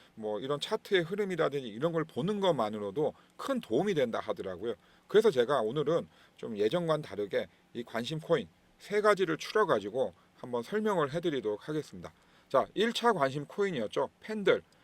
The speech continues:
십오 프로의 수익을 냈다라고 말씀드렸는데요. 이렇게 오월 십구 일 날 제가 매수를 했고 이렇게 삼 일 뒤에 매도를 해서 십오 프로 정도 수익을 얻었습니다. 지금 현재 같은 경우 이 팬들의 흐름은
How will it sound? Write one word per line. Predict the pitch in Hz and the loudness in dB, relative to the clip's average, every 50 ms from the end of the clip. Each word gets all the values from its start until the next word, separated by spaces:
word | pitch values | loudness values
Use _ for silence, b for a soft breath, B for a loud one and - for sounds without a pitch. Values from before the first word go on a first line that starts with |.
| b b | b b
십오 | b - - 226 226 247 | b -6 -2 2 2 2
프로의 | 226 - - 185 180 165 | 2 2 2 2 2 2
수익을 | 160 - 175 165 160 151 131 | 2 0 -2 0 0 0 0
냈다라고 | 107 101 101 - 120 120 120 117 117 | 0 0 0 2 2 2 2 0 0
말씀드렸는데요. | 98 95 95 101 - 139 123 107 95 95 95 92 90 98 127 143 - b b b b b | -4 -4 -6 -8 -8 -10 -10 -8 -8 -8 -8 -8 -8 -8 -8 -8 -8 b b b b b
이렇게 | b 135 160 156 165 123 | b 2 2 4 4 2
오월 | 104 104 120 151 175 160 | 4 4 4 4 4 4
십구 | 151 - - - - 233 226 208 | 2 0 -6 -4 0 2 4 4
일 | 165 | 4
날 | 127 110 110 113 101 92 | 4 4 4 2 0 -2
제가 | - - 104 110 104 | -4 -4 -2 -2 -2
매수를 | 92 95 101 - - 131 120 120 | 0 -2 -2 -2 -4 -6 -6 -4
했고 | - - 160 - - 101 101 101 - b b b b b b | -4 -6 -6 -6 -4 -2 -2 -2 -4 b b b b b b
이렇게 | - 113 120 - | -6 -4 -4 -4
삼 | 143 - - 214 214 | -6 -4 -4 0 2
일 | 220 208 185 | 2 2 2
뒤에 | 156 117 110 123 147 160 | 0 0 0 0 0 0
매도를 | 139 98 95 95 98 113 110 110 117 | -2 -2 -2 -2 -2 -4 -4 -4 -4
해서 | 123 - 143 | -6 -6 -8
십오 | - - - 160 180 170 | -10 -10 -6 -4 -4 -4
프로 | 160 - 151 143 | -2 -2 -2 -2
정도 | 120 123 120 117 117 | -2 -2 -4 -4 -6
수익을 | 117 - 175 185 170 156 107 | -6 -4 -4 -4 -2 -2 -2
얻었습니다. | - 90 - 127 - - 110 92 82 - b b b b b b b b b b | 0 0 -2 -2 -2 -4 -12 -12 -12 -14 b b b b b b b b b b
지금 | - - 170 220 196 | -2 0 2 2 2
현재 | 156 - - 254 269 254 269 247 | 0 0 -2 -2 2 6 6 6
같은 | 226 - 117 - - 170 160 | 6 4 0 -6 -6 -4 -2
경우 | 135 123 120 139 139 117 87 78 | -2 -2 -2 -2 -4 -4 -6 -8
이 | - 123 120 | -8 -10 -10
팬들의 | - - 208 214 208 220 214 202 175 | -10 -8 -8 -2 2 2 4 4 2
흐름은 | 151 151 131 127 135 127 | 0 -2 -4 -4 -4 -6